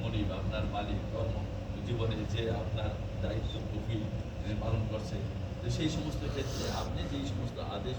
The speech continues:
নিষেধগুলো পালন করবেন, সেই আদেশ নিষেধগুলো যদি আল্লাহর বিধানের সাথে সাংঘর্ষিক না হয়, সে আল্লাহর বিধানের সাথে যদি সংঘর্ষ না থাকে, তাহলে সেই সমস্ত বিধান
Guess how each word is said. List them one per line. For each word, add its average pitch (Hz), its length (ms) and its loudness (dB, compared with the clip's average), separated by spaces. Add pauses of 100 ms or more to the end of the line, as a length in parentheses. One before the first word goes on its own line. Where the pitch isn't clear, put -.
(100)
নিষেধগুলো 101 580 -2
পালন 123 160 0 (100)
করবেন, - 260 -4 (420)
সেই 151 160 2 (120)
আদেশ 147 300 2 (200)
নিষেধগুলো - 680 2
যদি 117 300 2 (120)
আল্লাহর 117 360 0
বিধানের 107 720 2
সাথে 156 240 0 (360)
সাংঘর্ষিক - 840 0 (140)
না 226 120 0
হয়, - 380 -2 (680)
সে 135 80 4
আল্লাহর 147 500 4
বিধানের 160 360 2
সাথে - 200 0
যদি - 160 0 (100)
সংঘর্ষ 143 460 4 (120)
না 131 180 0
থাকে, 110 240 -2 (420)
তাহলে 127 280 0
সেই 113 220 0
সমস্ত 110 400 -2 (100)
বিধান 104 240 0